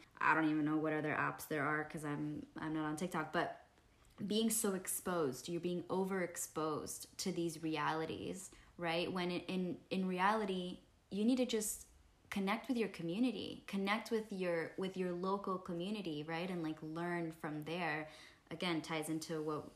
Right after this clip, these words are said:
we were talking about just earlier, but it's like, you're not really, you're not happier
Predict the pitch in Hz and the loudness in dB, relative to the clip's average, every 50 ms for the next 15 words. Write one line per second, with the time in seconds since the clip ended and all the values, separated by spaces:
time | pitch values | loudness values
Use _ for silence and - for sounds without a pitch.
0 | - - 165 160 156 156 160 151 151 156 156 156 147 - - 165 160 - - 185 | -10 -4 -2 -2 -2 -2 -2 -4 -4 -4 -2 -2 -2 -2 -2 -4 -4 -2 0 2
1 | 208 240 226 185 160 147 156 - 156 156 143 147 - - - 139 127 135 135 - | 4 4 4 4 4 2 0 0 -2 -2 -2 -2 -2 -2 0 0 0 0 -2 -4
2 | - - - 185 190 190 190 196 214 226 - 214 214 214 208 214 214 202 190 185 | -6 -2 0 2 2 4 6 6 6 6 6 6 6 6 6 4 4 4 2 2
3 | 185 185 208 214 208 - - - - 202 247 254 - 240 202 175 165 160 160 165 | 2 2 2 2 0 0 0 4 6 6 6 6 4 2 2 4 4 2 2 0
4 | 170 | -2